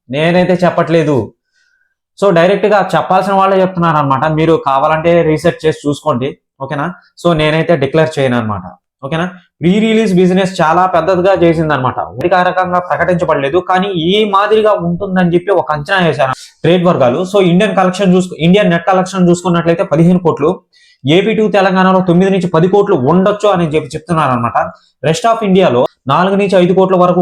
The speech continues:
ఉండొచ్చు అని చెప్తున్నారు అనమాట. ఓవర్సీస్ లో ఒక, ఒకటి నుంచి రెండు కోట్ల వరకు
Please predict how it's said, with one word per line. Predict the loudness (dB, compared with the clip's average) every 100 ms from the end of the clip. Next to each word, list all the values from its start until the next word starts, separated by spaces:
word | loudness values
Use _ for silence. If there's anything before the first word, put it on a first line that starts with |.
| 0
ఉండొచ్చు | 0 0 -2
అని | -2
చెప్తున్నారు | -6 -6 -4 -2 0 0
అనమాట. | -2 -6 -10 -14 _ _ _ -2 0
ఓవర్సీస్ | 2 0 0 2 2
లో | 2 2
ఒక, | 2 0 0 0
ఒకటి | 0 0 -2
నుంచి | 0 0 0 -2 -8 -4 0
రెండు | 2 2
కోట్ల | 0 0
వరకు | 0 0